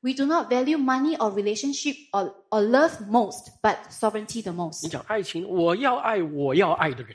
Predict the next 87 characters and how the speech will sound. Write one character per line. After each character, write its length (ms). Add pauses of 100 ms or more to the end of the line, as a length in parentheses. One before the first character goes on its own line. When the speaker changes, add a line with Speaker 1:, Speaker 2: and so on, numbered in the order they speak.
(120)
Speaker 1:
If 220
you 60
talk 200
about 160
love, 240
I 100
want 140
to 60
love 240 (120)
whom 260
I 120
love. 240 (260)
Speaker 2:
都 200
是 200
我， 380 (240)
对 80
不 80
对？ 140
Speaker 1:
It's 240
all 260
about 240
me. 320
Speaker 2:
我 140
们 100
这 100
里 160 (160)
很 200
多 120
做 220
父 180
母 200
的， 60 (220)
Speaker 1:
Many 220
of 140
us 200
here 100
are 100
parents. 440
Speaker 2:
人 160
生 280
告 240
诉 160
我 80
们 200
一 40
个 120
智 320
慧。 160 (300)
Speaker 1:
Life 460
tells 200
us 260
one 200
wisdom. 440
Speaker 2:
当 340
我 140
们 100
做 180
父 200
母 120
把 140
孩 260
子 140
生 260
出 180
来 140
的 120
时 120
候 120
呢， 120
我 60
们 100
很 80
开 220
心， 160
但 100
是 60
后 200
来 60
发 160
现 140
最 220
难 220
搞 200
的 80
是 100
什 140
么？ 100